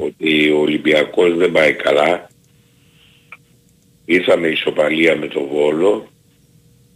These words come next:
Δεν μου άρεσε καθόλου αυτό. Εγώ, ε, είχα πάρει τηλέφωνο και είχα πει σε μια εκπομπή ότι βλέπω είκοσι οκτώ με τριάντα τρία τοις εκατό πιθανότητες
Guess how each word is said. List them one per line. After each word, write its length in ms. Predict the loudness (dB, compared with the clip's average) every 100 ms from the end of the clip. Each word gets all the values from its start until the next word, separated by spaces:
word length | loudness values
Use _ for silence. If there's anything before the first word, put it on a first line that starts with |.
| _ _ -4
Δεν 200 | 0 2
μου 160 | 4
άρεσε 320 | 4 4 0
καθόλου 500 | -2 -4 0 0 0
αυτό. 220 | -2 -2 0
Εγώ, 420 | 2 4 4 4
ε, 240 | 4 4
είχα 220 | 2 0
πάρει 220 | 2 2 0
τηλέφωνο 520 | -2 0 0 0 -4
και 160 | -2
είχα 200 | -2 -2
πει 260 | -2 -2 -2
σε 180 | -2 -2
μια 160 | 0 2
εκπομπή 720 | 0 -2 -6 -4 2 2 2 -4 -20 -20 -20 -20 -20 _
ότι 640 | -8 -6 -2 0 0 0 0 0
βλέπω 380 | 2 2 0 -4
είκοσι 420 | -4 -6 -4 -4
οκτώ 280 | -4 -4 -2
με 120 | -2
τριάντα 440 | -2 -2 -2 -4
τρία 340 | -2 2 2 0
τοις 100 | -4
εκατό 360 | -4 -2 -2
πιθανότητες 960 | -4 -2 -2 2 0 0 0 0 0